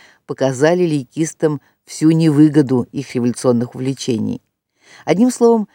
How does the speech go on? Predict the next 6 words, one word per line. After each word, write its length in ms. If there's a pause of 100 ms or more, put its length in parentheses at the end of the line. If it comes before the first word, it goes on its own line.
(180)
если 320
Томас 440
Мур, 320
Шелли 560
и 180
Байрон 520